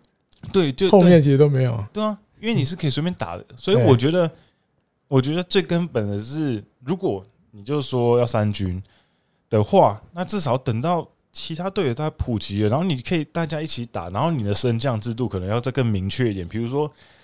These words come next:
Speaker 1: 三军升二军，可能也是有，有一个，要有一个升的动作，
Speaker 2: 嗯，嗯，
Speaker 1: 而不是你，
Speaker 2: 嗯。
Speaker 1: 而不是你就是，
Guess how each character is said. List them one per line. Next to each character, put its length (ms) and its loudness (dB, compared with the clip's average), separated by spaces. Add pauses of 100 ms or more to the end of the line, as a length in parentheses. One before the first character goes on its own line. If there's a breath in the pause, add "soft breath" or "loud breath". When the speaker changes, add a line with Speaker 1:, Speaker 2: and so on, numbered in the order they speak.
(280 soft breath)
Speaker 1:
三 340 -4
军 240 -4
升 340 -4 (140)
二 200 -2
军， 360 -12
可 80 -12
能 100 -6
也 140 -6
是 160 -6
有， 100 -4 (100)
有 160 -4
一 40 -4
个， 140 -4
要 200 0
有 60 -2
一 60 -6
个 100 -2
升 480 2
的 160 -2
动 200 0
作， 140 0
Speaker 2:
嗯， 400 6
嗯， 40 4
Speaker 1:
而 60 10
不 120 4
是 100 6
你， 140 4
Speaker 2:
嗯。 120 -2
Speaker 1:
而 80 2
不 100 -4
是 120 -2
你 160 0
就 160 -8
是， 140 -12